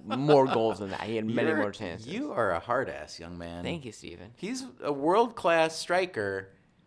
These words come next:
Speaker 2: and you t-
Speaker 1: No.
Speaker 2: Okay, he's an adequate striker. He plays for a
Speaker 1: He's below, he's almost elite level. <laughs> No, world class, like, actually, like, world class, no
Speaker 2: Yeah.
Speaker 1: more than twenty, thirty players than were actually world class.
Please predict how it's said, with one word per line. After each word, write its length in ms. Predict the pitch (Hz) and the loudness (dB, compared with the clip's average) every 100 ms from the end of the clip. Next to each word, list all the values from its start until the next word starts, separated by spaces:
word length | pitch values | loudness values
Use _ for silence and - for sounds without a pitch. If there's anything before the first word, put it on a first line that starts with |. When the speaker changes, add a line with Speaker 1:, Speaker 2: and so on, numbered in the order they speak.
| _ | _
Speaker 2:
and 200 | - 131 | -8 -6
you 80 | 147 | -4
t- 40 | 131 | 4
Speaker 1:
No. 640 | 156 147 127 110 90 85 - _ - | 10 12 10 8 4 -2 -8 _ -14
Speaker 2:
Okay, 380 | 80 - 87 78 | -14 -8 -8 -8
he's 240 | 127 185 214 | -8 -6 -4
an 100 | 165 | 2
adequate 520 | 139 190 214 202 151 | 4 6 4 4 2
striker. 720 | - 156 185 202 92 87 113 - _ - - - | 2 0 0 0 -4 -4 -6 -12 _ -20 -20 -16
He 80 | - | -8
plays 320 | 226 202 185 | 0 2 2
for 220 | - 135 | 0 2
a 120 | 110 104 | 2 4
Speaker 1:
He's 240 | 180 156 | 4 4
below, 540 | - 170 185 196 - - | 6 12 12 12 10 0
he's 160 | 190 | -2
almost 420 | 165 202 190 185 | 6 6 8 4
elite 320 | 143 139 135 107 | 2 0 0 -2
level. 260 | 104 - - | -4 -4 -10
<laughs> 100 | - | -4
No, 180 | 175 160 - 285 - - | 0 0 -2 -18 -18 -6
world 360 | 151 202 240 | 2 6 6
class, 460 | 247 170 139 170 185 - - - | 6 6 8 6 4 -6 -20 2
like, 180 | 156 147 | 4 6
actually, 320 | 151 175 190 214 | 8 8 8 4
like, 60 | 139 | 6
world 260 | 139 147 147 | 6 6 6
class, 360 | 131 143 165 | 6 6 4
no 140 | 147 139 | 2 4
Speaker 2:
Yeah. 60 | |
Speaker 1:
more 100 | 135 | 4
than 120 | 123 | 0
twenty, 420 | 113 - 131 123 117 | -4 -2 -2 -2 -2
thirty 260 | 110 110 | -2 -2
players 240 | 104 104 104 | -4 -6 -6
than 100 | 98 | -6
were 120 | 101 | -2
actually 300 | 80 - - | -2 -2 -8
world 240 | 53 82 | -8 -8
class. 340 | - - - | -8 -10 -10